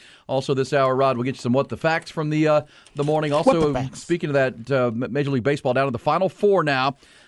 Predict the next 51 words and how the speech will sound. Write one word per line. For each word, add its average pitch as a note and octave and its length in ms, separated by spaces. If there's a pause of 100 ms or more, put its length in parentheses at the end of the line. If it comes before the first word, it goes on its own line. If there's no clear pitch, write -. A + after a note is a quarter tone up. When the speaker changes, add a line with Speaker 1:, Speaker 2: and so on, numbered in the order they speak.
(120)
Speaker 1:
Uh, A2+ 100
at A2 80
seven F3+ 280
thirty F3+ 320
next E3+ 300
hour, E3+ 180
we're E3+ 80
gonna D3 80
talk D#3+ 220
to E3 80
our C#3+ 80
baseball D#3 400
insider, D#3 320
Gene C#3+ 360
Watson, D#3+ 460 (380)
get C3+ 100
a A2+ 40
big D#3 200
picture D#3+ 300
perspective E3 520
of C#3 80
what's D3 200
going D3 200
on D#3 140
in D#3 60
Major D#3 200
League D3+ 120
Baseball, D3+ 360
all E3+ 220
these E3 180
upsets, E3+ 540 (400)
all C3 160
the D3 80
lower D#3+ 260
seeds E3 380
are D3+ 100
<laughs> - 0
advancing D#3+ 540
into D#3 180
the D3 60
Final D#3+ 300
Four. E3 260
The C#3 140
one D3 200
hundred D#3 200
win D#3 180
teams D3+ 300
are C#3 100
all C#3 160
out D#3 240
now D#3+ 300